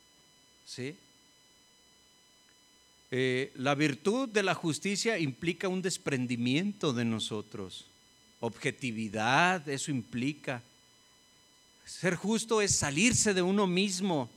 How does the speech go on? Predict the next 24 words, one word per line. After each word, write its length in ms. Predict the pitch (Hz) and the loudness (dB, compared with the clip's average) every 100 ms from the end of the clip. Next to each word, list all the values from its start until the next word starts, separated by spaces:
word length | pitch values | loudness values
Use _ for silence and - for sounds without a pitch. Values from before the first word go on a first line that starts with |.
| - | -6
para 220 | 120 123 | -2 -2
buscar 680 | 120 120 - 165 208 247 269 - - _ _ _ _ - | -2 -4 0 4 4 4 -2 -12 -20 _ _ _ _ -4
y 80 | 123 | -4
otorgar 460 | 127 131 113 143 | -2 -2 0 -2
lo 160 | 165 151 | -2 -6
que 80 | 156 | -6
es 100 | - | -6
correcto 400 | 139 127 127 151 | -8 -8 -6 -8
hacia 220 | 120 120 | -6 -6
los 180 | 107 92 | -6 -6
demás. 520 | 95 92 113 143 - _ - - | -8 -8 -8 -10 -16 _ -20 -6
Por 140 | 120 | -2
eso 200 | 131 151 | -2 -2
la, 220 | 156 143 - | 0 0 0
la 160 | 117 117 | -4 -2
Biblia 320 | 139 160 156 | -2 0 0
dice 360 | 147 143 - | 0 -2 -6
que 300 | 135 135 135 - - _ _ _ _ - | -4 -2 -2 -6 -20 _ _ _ _ -2
esta 280 | 147 - 196 | -2 2 2
virtud 480 | 190 160 - 208 226 - | 4 2 2 -2 -2 -4
es 120 | 139 | -6
propia 440 | - 151 143 165 139 | -4 -6 -4 -4 -2
de 100 | 120 | -2
Dios. 560 | 117 131 165 - - | -2 -2 -4 -8 -12